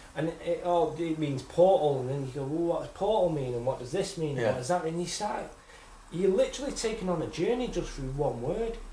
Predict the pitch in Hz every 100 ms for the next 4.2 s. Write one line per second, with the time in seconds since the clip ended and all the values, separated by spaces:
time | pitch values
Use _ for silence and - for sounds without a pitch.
0 | - 165 - 170 147 - 190 160 143 135
1 | - 247 - 247 233 226 214 - - -
2 | - - - 143 123 170 233 233 - -
3 | - 120 104 - - 113 - 214 214 -
4 | 220 208